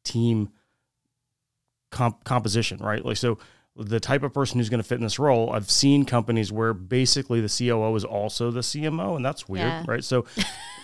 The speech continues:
Speaker 2: <laughs>
Speaker 1: so, you know, trying to make sure that we've got understanding what the team dynamic is,
Speaker 2: Mm-hmm.
Speaker 1: because in a lot of cases, you know,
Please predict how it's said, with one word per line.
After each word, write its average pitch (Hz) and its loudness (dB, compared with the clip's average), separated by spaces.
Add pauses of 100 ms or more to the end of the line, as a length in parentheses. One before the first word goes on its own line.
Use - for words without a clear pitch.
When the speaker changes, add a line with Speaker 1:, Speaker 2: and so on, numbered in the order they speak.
Speaker 2:
<laughs> - -2
Speaker 1:
so, 139 8 (280)
you 139 4
know, 131 6
trying 147 6
to 170 6
make 151 4
sure 139 4
that 120 0
we've 123 2
got 120 4
understanding 135 2
what 120 0
the 113 0
team 131 2
dynamic 110 0
is, 110 0
Speaker 2:
Mm-hmm. 208 -8
Speaker 1:
because 110 0
in 123 -2
a 117 0
lot 123 2
of 110 -4
cases, 110 -4
you 127 0
know, 123 0